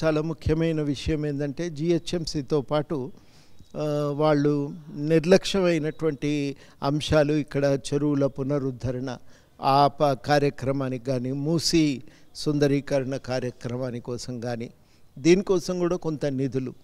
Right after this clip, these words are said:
బాగా చెడిపోయిన రోడ్లను పునరుద్ధరించేటువంటి లక్ష్యంతో దానికి కూడా కొంత కేటాయింపులు జరిగినాయి. ఇవన్నింటి మీద మొత్తం మీదనైతే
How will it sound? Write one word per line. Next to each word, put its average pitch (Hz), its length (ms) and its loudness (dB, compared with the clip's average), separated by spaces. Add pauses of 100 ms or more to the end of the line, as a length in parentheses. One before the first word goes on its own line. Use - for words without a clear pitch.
(120)
బాగా 151 600 6
చెడిపోయిన 165 680 4
రోడ్లను 156 500 2
పునరుద్ధరించేటువంటి 143 1300 -4
లక్ష్యంతో 127 640 -4 (400)
దానికి 151 340 6
కూడా 151 180 0
కొంత 135 300 -8
కేటాయింపులు 127 640 -8
జరిగినాయి. 120 500 -10 (440)
ఇవన్నింటి 160 540 2
మీద 180 240 0
మొత్తం 170 380 -2
మీదనైతే 156 840 -4